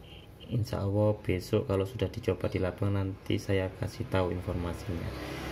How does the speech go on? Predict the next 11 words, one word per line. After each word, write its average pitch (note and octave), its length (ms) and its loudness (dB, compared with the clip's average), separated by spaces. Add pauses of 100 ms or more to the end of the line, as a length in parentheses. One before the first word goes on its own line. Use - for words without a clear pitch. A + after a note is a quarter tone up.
(140)
Sekilas B2+ 560 6
swingnya B2 320 6
enak, A2 240 4
teman-teman, F2 360 -2 (200)
enteng, G#2+ 640 4 (560)
tapi G#2 160 4
masih G#2+ 400 4 (460)
kerasa G#2 360 4
sedikit - 480 -2
hit - 160 -4
heavy. F2 320 0